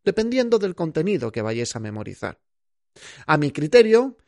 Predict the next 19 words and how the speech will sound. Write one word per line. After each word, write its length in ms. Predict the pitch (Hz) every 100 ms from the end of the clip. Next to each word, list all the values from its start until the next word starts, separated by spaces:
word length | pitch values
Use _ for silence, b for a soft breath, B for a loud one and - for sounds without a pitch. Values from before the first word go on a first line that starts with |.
| _ -
creo 260 | 165 180
que 100 | 190
se 140 | 190 175
pueden 300 | 175 170 160
hacer 320 | 147 202 151
sesiones 640 | - 135 - 208 180 135
de 80 | 139
hora 120 | 135
y 80 | 151
media, 320 | 208 165 113
dos 240 | 127 190 226
horas, 440 | 196 175 190 - _
utilizando 720 | - 110 110 110 147 143 104 101
técnica 440 | 131 120 113 107
Pomodoro, 560 | 151 208 214 190 190 196 b b
hacemos 460 | 131 151 160 110 -
tres, 300 | 170 143 -
cuatro 400 | 165 160 117 107
Pomodoros, 720 | 214 254 262 240 214 214 -